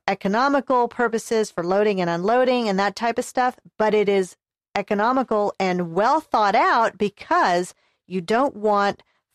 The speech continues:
five jewelers in a row. You want to be sure that you have a good variety and you have a really great flow. There is actually a science to shopping.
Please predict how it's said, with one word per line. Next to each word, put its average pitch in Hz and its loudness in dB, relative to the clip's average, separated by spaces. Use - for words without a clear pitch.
five 190 0
jewelers 190 -4
in 185 -4
a 175 -6
row. 170 -4
You 190 -2
want 220 0
to 285 2
be 320 0
sure 208 0
that 175 0
you 190 0
have 180 -2
a 165 -2
good 214 -2
variety 240 -2
and 190 -2
you 202 -2
have 196 -2
a 190 2
really 240 0
great 208 -2
flow. 170 -4
There 226 2
is 330 2
actually 262 -2
a - -6
science 202 -8
to 156 -8
shopping. - -8